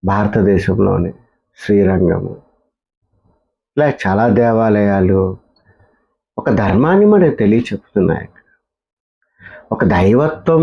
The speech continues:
ఉండాలి. ఒక ఇల్లు ఒక దైవత్వాన్ని తీసుకున్నప్పుడు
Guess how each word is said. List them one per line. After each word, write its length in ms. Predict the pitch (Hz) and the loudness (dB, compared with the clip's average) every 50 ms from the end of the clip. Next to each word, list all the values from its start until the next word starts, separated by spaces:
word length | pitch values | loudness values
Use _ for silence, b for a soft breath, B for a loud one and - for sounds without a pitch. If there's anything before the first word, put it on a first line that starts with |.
| 156 | 2
ఉండాలి. 520 | 139 120 110 104 110 117 117 113 104 98 98 - _ _ _ _ _ _ _ _ - - - - | 2 2 2 2 0 0 0 0 0 -2 -2 -4 _ _ _ _ _ _ _ _ -20 -12 -10 -8
ఒక 80 | - - 101 | -4 0 0
ఇల్లు 320 | 95 95 101 120 143 143 120 110 117 127 120 | 2 4 4 4 4 4 2 2 2 0 0
ఒక 100 | 117 107 87 82 | 0 -2 0 0
దైవత్వాన్ని 720 | 78 80 - 104 120 123 123 - 131 131 127 127 131 123 123 - | 0 0 0 0 0 -2 -4 -4 -2 -2 0 0 0 -2 -2 -2
తీసుకున్నప్పుడు 720 | 101 90 - - - - 107 104 101 98 - - 104 | -2 -2 -2 -4 -6 -4 -2 -2 -2 -2 -2 -2 0